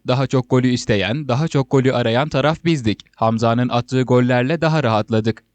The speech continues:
Fakat iki sıfır öne geçtikten sonra yine savunma hatasından dolayı kalemizde gol gördük.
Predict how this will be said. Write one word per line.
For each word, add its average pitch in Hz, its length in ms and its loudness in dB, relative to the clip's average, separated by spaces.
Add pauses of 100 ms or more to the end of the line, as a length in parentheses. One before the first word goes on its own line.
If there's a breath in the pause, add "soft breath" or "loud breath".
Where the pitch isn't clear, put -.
(120)
Fakat 120 320 -2
iki 117 180 -6
sıfır 143 260 -4
öne 131 200 2
geçtikten 131 540 -2
sonra 123 480 0
yine 123 220 -2
savunma 117 440 0
hatasından 127 680 0
dolayı 127 340 2
kalemizde 127 540 0
gol 160 200 4
gördük. 110 400 0